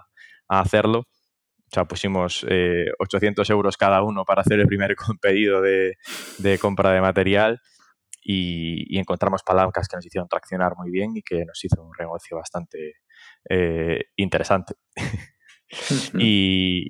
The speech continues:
Speaker 1: y, y nada, o sea, luego pasa el tiempo tal y, y Javi decidió que quería, eh, montar, montar Frankie y, y decidimos, o sea, dar un paso atrás en, en, eh, eh, en Carrick y,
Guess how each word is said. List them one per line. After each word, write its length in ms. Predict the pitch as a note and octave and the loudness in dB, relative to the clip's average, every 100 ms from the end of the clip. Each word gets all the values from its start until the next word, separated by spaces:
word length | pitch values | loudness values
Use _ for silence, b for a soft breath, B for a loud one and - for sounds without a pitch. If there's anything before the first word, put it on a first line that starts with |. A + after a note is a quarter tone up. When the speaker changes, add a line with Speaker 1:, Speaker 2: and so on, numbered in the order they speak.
| - | -4
Speaker 1:
y, 560 | F#2+ F2+ E2+ E2+ E2+ | -2 -2 -4 -6 -4
y 40 | F#2+ | 2
nada, 220 | A2+ F#2+ | 4 2
o 40 | |
sea, 120 | F#2 F#2+ | 2 2
luego 240 | G2 G2 - | 4 2 0
pasa 180 | - | 0
el 80 | G#2 | 2
tiempo 480 | A#2 A#2+ A#2 A2 G#2+ | 4 2 2 0 2
tal 300 | B2 C3+ D3+ | 4 2 2
y, 160 | G#2 - | -4 -4
y 320 | F2+ F2 F2 _ B B B | -6 -8 -10 _ B B B
Javi 380 | - G2+ G2 G2 | 0 2 4 2
decidió 340 | F#2+ G2+ F#2+ | 2 2 2
que 80 | F#2 | 2
quería, 360 | F#2 G2 F#2+ F#2 - | 2 2 2 2 -2
eh, 120 | F#2+ F2+ | -8 -8
montar, 760 | F#2+ F#2 G2+ G2 G2 F#2+ F#2+ F#2 - | -8 -2 2 4 6 4 2 -2 -10
montar 360 | G2+ G2 G2+ G2 | -6 0 0 2
Frankie 560 | B2 C3 C#3 C#3 E3+ - - B B B B | 2 2 0 -4 -4 -8 -18 B B B B
y, 640 | G#2+ F#2+ F2+ F2 E2+ E2 - | 2 2 2 0 -2 -4 -4
y 520 | F2+ F2 E2+ E2 E2 | -4 -4 -4 -8 -2
decidimos, 720 | G#2 - F2+ G2+ G2 F#2 F#2 | 2 2 0 -2 -2 -4 -8
o 40 | F#2+ | 0
sea, 320 | G2 F2+ F2 _ _ _ - | 2 4 2 _ _ _ 0
dar 160 | G#2 | 2
un 100 | G2+ | 2
paso 220 | G#2+ G2+ G2+ | 2 2 2
atrás 360 | G2+ G2+ G2 | 4 4 4
en, 260 | G2+ F#2+ - | 0 0 -8
en, 340 | G2 F#2+ F#2+ F#2+ B B B | -8 -8 -8 -14 B B B
eh, 520 | - G2+ G2 F#2+ F#2 - | -2 0 0 0 -2 -4
eh, 480 | G2 F#2+ G2 F#2+ - | -4 -4 -2 -4 -8
en 200 | G2 G2 | -8 -6
Carrick 500 | G#2 C3 C3 C#3 - _ B B _ - | 0 2 2 -2 -4 _ B B _ -2
y, 840 | G2+ F#2 F2 E2 E2 E2 D#2 | 0 0 0 -2 -4 -6 -8